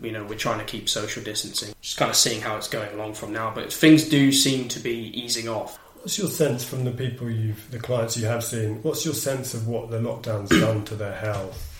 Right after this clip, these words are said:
Speaker 1: Good question. I mean, I, f-, I feel like, for sure, a lot of people are kinda getting sick of it, especially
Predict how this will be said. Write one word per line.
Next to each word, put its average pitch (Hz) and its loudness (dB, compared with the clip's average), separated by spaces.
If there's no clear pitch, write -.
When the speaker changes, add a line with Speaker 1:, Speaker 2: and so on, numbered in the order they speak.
Speaker 1:
Good 160 2
question. 151 6
I - -4
mean, 127 -2
I, 131 0
f-, - -6
I - -2
feel 180 8
like, 139 12
for - 2
sure, 165 12
a 143 12
lot 139 12
of - 0
people 127 4
are 113 -4
kinda 113 -2
getting 98 -6
sick - 2
of - -12
it, - -8
especially 131 8